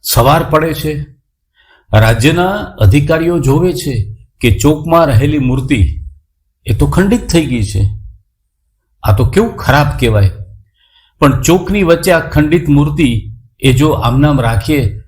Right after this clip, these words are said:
તો આપણી રાજસત્તાનું અપમાન કહેવાય. એટલે જરૂરી સાધન સામગ્રી સાથે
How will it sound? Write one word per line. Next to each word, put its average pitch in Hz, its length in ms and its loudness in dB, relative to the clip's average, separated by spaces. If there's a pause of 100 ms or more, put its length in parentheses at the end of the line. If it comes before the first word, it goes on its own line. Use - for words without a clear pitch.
(200)
તો 135 60 4
આપણી 131 320 2
રાજસત્તાનું 117 920 0
અપમાન 147 260 0
કહેવાય. 107 380 2 (600)
એટલે 135 500 0 (180)
જરૂરી 160 420 2
સાધન 139 380 0
સામગ્રી 139 500 0
સાથે 131 580 -2